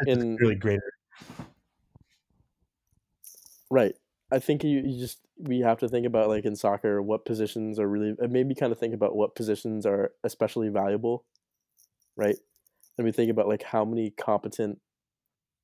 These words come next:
Speaker 2: like, extremely competent to good, like, good quality players there are. I think Caleb Rhodes has touched on this a few times, that the lack, like, the drop off in quality, especially in fullbacks in world soccer,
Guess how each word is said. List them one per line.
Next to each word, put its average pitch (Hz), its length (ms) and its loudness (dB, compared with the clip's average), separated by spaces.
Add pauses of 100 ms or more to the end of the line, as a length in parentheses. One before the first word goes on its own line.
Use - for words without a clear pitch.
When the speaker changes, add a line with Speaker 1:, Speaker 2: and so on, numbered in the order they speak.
(340)
Speaker 2:
like, 117 200 2
extremely 139 480 0
competent 107 680 -2
to - 200 -12
good, 107 280 2 (160)
like, 104 160 -6
good 113 220 0
quality 101 420 2
players 101 420 0
there 107 160 -2
are. 98 240 0
I 117 60 2
think 131 160 -2
Caleb 120 300 2
Rhodes 113 200 4
has 110 80 -8
touched - 260 -4
on 101 120 0
this 101 140 -6
a 107 40 -10
few 110 160 -4
times, 101 380 -4 (640)
that 113 220 4
the 117 80 4
lack, 113 380 4
like, 120 120 -2
the 123 60 2
drop 120 260 6
off 120 120 -4
in 120 80 -4
quality, 110 440 4
especially 107 360 -2
in 104 80 -4
fullbacks 107 760 0 (600)
in 110 140 2
world 104 260 2
soccer, 113 540 0